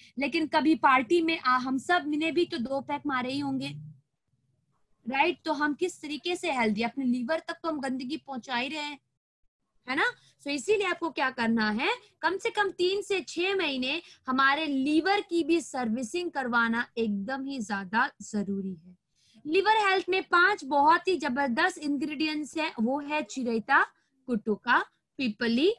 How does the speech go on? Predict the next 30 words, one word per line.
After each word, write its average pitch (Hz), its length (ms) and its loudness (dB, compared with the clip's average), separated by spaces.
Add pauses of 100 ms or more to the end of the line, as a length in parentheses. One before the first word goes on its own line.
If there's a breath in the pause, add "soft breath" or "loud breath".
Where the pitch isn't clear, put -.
(120)
अंगूर 233 480 2 (120)
और 247 200 4
भतकटिया। 202 760 -4 (340 soft breath)
ये 277 60 -2
पांच 320 520 4
ingredients 339 720 2
हमें 277 240 0
किस 392 220 0
तरीके 311 540 -2
से 359 140 -4
मदद 302 400 -4
करती 262 400 -2
है, 339 160 0 (380 soft breath)
हमारे 277 460 4
damaged 277 840 2
liver 294 360 2
cells, 208 420 -2 (280 soft breath)
जो 349 80 0
liver 311 360 2
के 403 180 -2
cell - 280 0
already 320 400 2
खराब 294 420 6
हो 339 100 0
चुके 320 260 -6
हैं, 302 140 -2
डैमेज 262 520 0
हो 381 80 0
चुके 320 320 -4
हैं, 294 280 -4